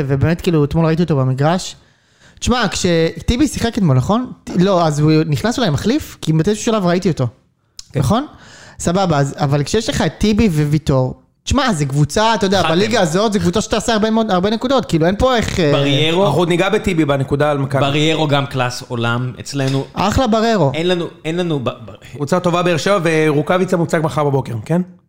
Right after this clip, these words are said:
Speaker 2: אין לנו אבל מחליף לקשר האחורי. אחרי ששחררו
Speaker 1: מי,
Speaker 2: את קאבה
Speaker 1: פטרוצ'י?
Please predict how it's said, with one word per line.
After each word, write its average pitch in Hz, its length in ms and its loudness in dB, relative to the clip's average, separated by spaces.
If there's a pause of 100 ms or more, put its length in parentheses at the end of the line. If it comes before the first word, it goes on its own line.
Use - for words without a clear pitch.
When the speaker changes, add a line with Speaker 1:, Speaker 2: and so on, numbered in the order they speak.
(140)
Speaker 2:
אין 165 120 -2
לנו 185 260 0
אבל 139 160 -2
מחליף 131 640 -4
לקשר 127 380 -4
האחורי. 104 300 -6
אחרי 165 180 -6
ששחררו 147 380 -4
Speaker 1:
מי, 180 120 0
Speaker 2:
את 165 60 -6
קאבה 147 120 0
Speaker 1:
פטרוצ'י? 185 400 0